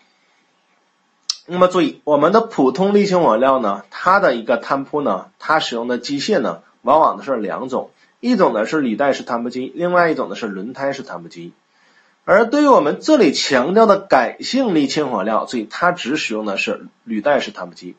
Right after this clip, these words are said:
不使用轮胎式的啊，不使用轮胎的，对比去记。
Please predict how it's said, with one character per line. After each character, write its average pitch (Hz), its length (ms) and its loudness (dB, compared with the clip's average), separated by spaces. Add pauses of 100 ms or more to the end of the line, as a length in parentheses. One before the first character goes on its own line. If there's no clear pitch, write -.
不 170 120 -4
使 113 100 -6
用 101 140 -6
轮 90 160 -10
胎 90 220 -10
式 - 120 -12
的 - 100 -16
啊， - 220 -12 (220)
不 143 100 -2
使 127 140 -6
用 87 120 -10
轮 85 140 -14
胎 87 220 -12
的， - 100 -16 (320)
对 165 160 2
比 107 100 -4
去 101 120 -10
记。 110 240 -8